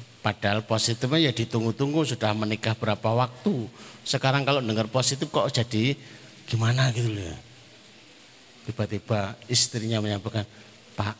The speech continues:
saya positif." Astagfirullahaladzim. Berarti harus karantina. Loh, memang yang dicari itu positif itu kok. Yang satu positif hamil, yang satu, ah, beda.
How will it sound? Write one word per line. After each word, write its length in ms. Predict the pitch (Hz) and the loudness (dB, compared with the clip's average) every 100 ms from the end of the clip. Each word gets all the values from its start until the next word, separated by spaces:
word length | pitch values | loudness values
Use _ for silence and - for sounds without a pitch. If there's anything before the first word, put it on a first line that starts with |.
| - - | -14 -12
saya 400 | - 104 107 101 | -6 -4 -4 -6
positif." 480 | - 104 - 104 110 - | -6 -4 -4 -4 -10 -4
Astagfirullahaladzim. 1200 | - 220 - 277 220 - 247 226 180 - 180 147 139 - - - - - | 2 4 4 4 2 0 -2 0 0 -2 -6 -8 -10 -14 -20 -20 -12 -2
Berarti 240 | 123 120 | 0 2
harus 320 | 147 110 117 - | 0 2 -2 -2
karantina. 720 | 120 113 113 110 101 95 - - - - - 156 | -2 -2 -4 -6 -6 -8 -10 -14 -20 -20 0 4
Loh, 80 | |
memang 240 | 175 170 165 | 6 6 8
yang 160 | 156 | 8
dicari 400 | 135 - 131 131 | 6 6 6 6
itu 80 | 135 160 | 2 2
positif 400 | 165 151 151 156 | 4 4 2 2
itu 320 | 190 202 - 330 | 2 0 0 -2
kok. 180 | 247 - 123 - - - - - - - | -2 -6 -10 -20 -20 -20 -20 -20 -20 -12
Yang 320 | - 117 113 120 | -2 0 2 0
satu 160 | 131 | -2
positif 400 | 135 123 131 123 117 | -2 -2 -2 -4 -2
hamil, 400 | 98 95 110 143 | -2 0 0 0
yang 160 | 127 110 | 0 -2
satu, 480 | 107 - 131 160 220 - | -4 -2 -2 -2 -4 -6
ah, 720 | 113 120 107 101 95 92 90 82 | -2 -2 0 0 -2 -4 -8 -4
beda. 360 | 98 - 113 | -6 -2 -4